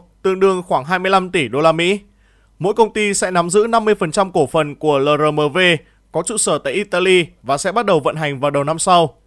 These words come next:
Mục tiêu đầu tiên của liên doanh là phát triển xe tăng chiến đấu chủ lực M B T mới của Italy dựa trên mẫu Panther K F năm mươi mốt của Rheinmetall.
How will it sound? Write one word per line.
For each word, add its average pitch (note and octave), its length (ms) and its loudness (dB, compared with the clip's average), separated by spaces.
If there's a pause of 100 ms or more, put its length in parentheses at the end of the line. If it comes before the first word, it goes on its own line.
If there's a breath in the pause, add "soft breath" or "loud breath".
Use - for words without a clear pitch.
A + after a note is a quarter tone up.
(800)
Mục F3+ 200 -6
tiêu A#3 100 6
đầu G3+ 200 4
tiên A3 240 2
của F3 80 0
liên F#3 200 0
doanh G3 260 0
là D#3 140 2
phát G#3 220 0
triển F3+ 180 -2
xe F3 160 -6
tăng F3+ 240 -2
chiến D#3 160 -4
đấu D#3 200 2
chủ D#3 140 0
lực D3 280 0 (120)
M D3 60 -10 (140)
B D#3+ 40 -2 (160)
T - 40 -4 (140)
mới D3+ 300 -2
của F3 140 -8
Italy F3 500 0 (220)
dựa D3 220 -2
trên G#3 200 2
mẫu G3 300 6
Panther G3 460 4
K - 60 -8
F F#3+ 300 4
năm F#3+ 180 0
mươi G#3 80 2
mốt B3 100 0 (140)
của D3+ 260 0
Rheinmetall. E3 640 2